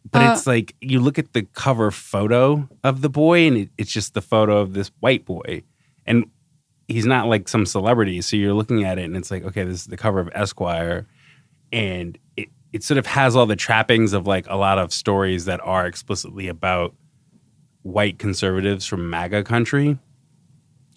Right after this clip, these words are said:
Speaker 1: And, like, this kid is from West Bend, Wisconsin, which the piece goes out of its way to note
Speaker 2: Mm-hmm.
Speaker 1: is, like, super white, and that, you know, Trump has done rallies in the area,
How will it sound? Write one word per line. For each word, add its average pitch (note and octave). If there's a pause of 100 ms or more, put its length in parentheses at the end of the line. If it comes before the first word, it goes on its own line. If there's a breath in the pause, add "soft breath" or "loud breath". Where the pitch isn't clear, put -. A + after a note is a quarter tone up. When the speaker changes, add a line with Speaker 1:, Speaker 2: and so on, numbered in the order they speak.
(140)
Speaker 1:
And, G#2
like, F2
this G2
kid F#2+
is F#2
from E2
West F2+
Bend, F#2
Wisconsin, F2
which F2+
the G2
piece - (560 soft breath)
goes B2+
out A#2+
of F#2+
its F#2+
way F#3
to D3
note A#2
Speaker 2:
Mm-hmm. F#2+
Speaker 1:
is, G2
like, F#2
super F2
white, B2
and F#2
that, E2+ (480)
you F2+
know, D#2+
Trump F#2+
has F2
done E2 (360)
rallies A#2
in A2
the G#2
area, F#2